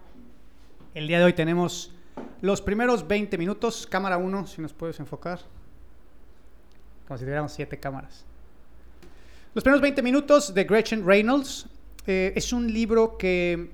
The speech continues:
es para todos, no solamente es para entrenadores de, de, de fitness, sino para la gente que quiere empezar a hacer, a hacer ejercicio y moverse y no entiende la importancia de, de por qué tenemos que activarnos.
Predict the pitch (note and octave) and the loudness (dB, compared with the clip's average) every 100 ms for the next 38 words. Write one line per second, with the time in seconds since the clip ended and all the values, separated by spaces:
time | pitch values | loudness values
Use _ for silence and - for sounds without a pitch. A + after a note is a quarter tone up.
0 | - G#3 - G#3 - G3 G#3 G#3 G#3 G3 | -2 -2 0 0 2 0 0 -2 -4 -4
1 | - E3+ D3+ D3+ D3 D#3+ E3 D3+ D#3 D3+ | -4 -4 -4 -2 -2 -2 -2 -4 -6 -6
2 | C#3 C3+ C3 - B2 C3+ C#3 C#3+ - G#3 | -8 -10 -12 -12 -12 -12 -10 -10 -4 -4
3 | - F3+ G3 - - - - - - F#3 | -2 -6 -6 -10 -14 -16 -16 -16 -10 -4
4 | E3+ E3 E3 D3+ F3+ F#3 G3+ - D#3+ - | 2 4 4 2 -2 -2 -4 -4 -8 -2
5 | F#3+ G3+ F#3+ D#3+ F3 F3 F3+ F3+ D3+ - | 0 0 -2 0 2 4 4 2 -4 -2
6 | F3+ F3+ - - D3+ F3+ F3+ F3+ - C#3+ | 0 0 -2 -6 -6 -2 -2 -2 -4 -8
7 | - E3+ - F3 D#3 D#3 F3+ F3+ - F#3 | -6 -6 -2 0 0 2 4 4 0 -2
8 | G3 G#3+ G#3+ G#3+ A3 A3 E3+ D3+ D3 D#3 | 0 -2 0 -2 0 0 -2 -2 -4 -2
9 | E3+ E3+ F3+ D#3 D3+ D3+ - D#3 F3+ F3 | -2 -2 0 0 -2 -4 -4 -4 -4 -6
10 | F3 F3 - D#3+ - C#3+ C#3+ D3 E3+ G#3+ | -6 -6 -6 -6 -6 -2 0 0 -2 -8
11 | - | -10